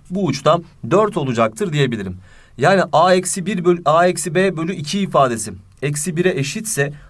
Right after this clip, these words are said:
a eksi b ifadesinin değeri eksi iki. A artı b bölü iki ifadesi dörde eşitse de o zaman buradan da a artı b ifadesinin değeri de ne gelecektir? İki ise sekiz gelecektir. E, taraf tarafa topladığımız zaman iki tane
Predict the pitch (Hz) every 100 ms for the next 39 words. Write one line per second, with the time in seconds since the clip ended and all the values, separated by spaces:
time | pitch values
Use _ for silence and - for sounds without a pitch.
0 | _ - 160 190 170 160 156 180 190 180
1 | 147 139 127 123 117 110 104 107 - 107
2 | 98 160 185 - - - - 143 196 170
3 | 190 185 190 202 208 185 196 - - 240
4 | - 190 165 151 127 120 120 147 220 214
5 | 143 123 120 180 - - - 175 170 147
6 | 147 180 139 117 107 120 165 175 135 131
7 | 123 117 160 156 143 127 113 113 123 139
8 | 139 131 165 143 113 113 107 170 - _
9 | _ - _ - - 120 165 165 156 160
10 | 151 151 131 120 143 143 - - - -
11 | - - 143 202 226 208 202 190 180 175
12 | 170 185 180 196 170 156 113 110 127 214
13 | - 170 156